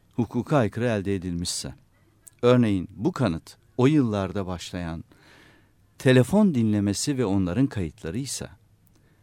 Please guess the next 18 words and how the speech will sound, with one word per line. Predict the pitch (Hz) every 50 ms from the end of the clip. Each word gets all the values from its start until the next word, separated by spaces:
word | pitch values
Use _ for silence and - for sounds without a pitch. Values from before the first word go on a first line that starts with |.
| _ _ _
hukuka | 131 123 110 - 156 156 - 208 214
aykırı | 185 143 107 - 123 110 95
elde | - - 95 101 101 104 143 165
edilmiş | 160 135 127 113 110 101 - -
olan | 104 92 92 90 85 80 76 - - -
bu | - 87 104 160 190 -
kayıt | - - 113 107 117 151 190 - - - - _ _ _ -
yoktur. | 98 95 113 139 131 131 - - - 80 - - - - _ _ _ _ -
Yani | 117 117 104 101 95 87 -
bir | 101 101 85
başka | - 90 87 - - - 139 135
deyişle | 110 92 82 78 - - - - 123 143 147 - - - _ _
hükme | - 127 117 - - 165 170
esas | 131 - - 147 147 - - - -
alınamaz | 117 113 113 120 127 139 131 113 95 82 73 69 - - - - - _ _ _
denildi. | - 80 85 80 73 71 67 - - - - - _ _ _ _ _ - - - - - - _ _ _ _
O | 156 165 185
halde | 202 233 175 180 175 - 78 67 117